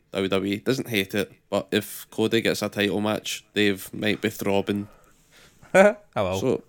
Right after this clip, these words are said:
Speaker 1: Mikey's already gone. Thank you, Dave, for joining us.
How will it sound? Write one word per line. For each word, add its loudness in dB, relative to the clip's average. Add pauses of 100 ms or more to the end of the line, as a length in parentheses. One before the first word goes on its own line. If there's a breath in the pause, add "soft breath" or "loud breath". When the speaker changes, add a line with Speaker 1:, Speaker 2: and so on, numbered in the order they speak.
(320)
Speaker 1:
Mikey's 0
already 2
gone. 4 (200)
Thank -2
you, 4
Dave, 2
for -8
joining 4
us. -2